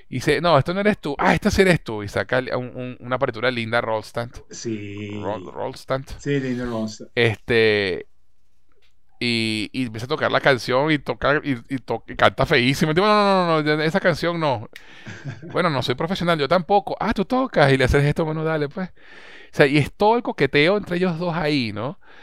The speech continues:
Speaker 1: Y él toca la canción muy, muy bonita que de, donde, donde Bill canta la canción, que es como el centro del episodio, ¿no? Esa canción
Speaker 2: Ujú.
Speaker 1: de ella. Y, y él le pregunta,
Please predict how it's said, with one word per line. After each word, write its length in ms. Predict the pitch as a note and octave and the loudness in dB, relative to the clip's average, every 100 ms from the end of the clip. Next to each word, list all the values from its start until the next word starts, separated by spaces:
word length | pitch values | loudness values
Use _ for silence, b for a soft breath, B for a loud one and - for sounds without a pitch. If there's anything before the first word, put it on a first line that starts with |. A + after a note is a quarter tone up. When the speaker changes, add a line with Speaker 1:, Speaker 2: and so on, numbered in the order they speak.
| B B B - | B B B -6
Speaker 1:
Y 120 | B2+ | -2
él 120 | A#2 | -2
toca 280 | A2 C#3 D#3+ | -2 -2 2
la 100 | E3+ | 2
canción 300 | C#3+ A#2 B2+ | 0 -2 -4
muy, 100 | C3 B2 | -8 -6
muy 80 | B2+ | -6
bonita 300 | C3+ B2+ C3+ | -4 -6 -6
que 160 | D#3+ C#3+ | -4 -4
de, 180 | G#2+ - | -6 -10
donde, 380 | G#2 G2 F#2 D#2+ | -10 -10 -10 -10
donde 240 | G2 F#2+ | -12 -10
Bill 200 | G2+ G#2 | -8 -6
canta 300 | - G#2 G#2+ | -4 -2 -2
la 80 | C3 | -4
canción, 560 | A#2 G2+ - F#2+ G#2 - - - - - - | -4 -8 -10 -12 -12 -16 -18 -16 -16 -18 -18
que 100 | G#2 | -14
es 80 | G2 | -12
como 180 | G#2+ A#2+ | -8 -8
el 60 | G#2 | -6
centro 340 | G2+ F#2 A#2+ | -8 -6 -4
del 80 | A#2+ | -4
episodio, 540 | - G#2 - G#2 F2 | -6 -10 -8 -10 -10
¿no? 120 | F2 G2 | -14 -14
Esa 140 | - | -14
canción 340 | A2 B2+ B2 B2+ | -12 -8 -8 -6
Speaker 2:
Ujú. 20 | |
Speaker 1:
de 160 | F#2+ F#2+ | -8 -8
ella. 180 | E2+ B B B B B B B B | -10 B B B B B B B B
Y, 760 | - A#2+ A#2 A2+ A2 G#2 G2 F2+ - - - - - - - | -14 -10 -8 -8 -8 -8 -8 -10 -14 -20 -20 -20 -20 -20 -8
y 120 | C3+ | -2
él 80 | A#2+ | 0
le 80 | B2+ | 2
pregunta, 720 | C#3 A2 G#2+ G#2+ B2+ C3 - | 2 0 -4 -2 0 0 -4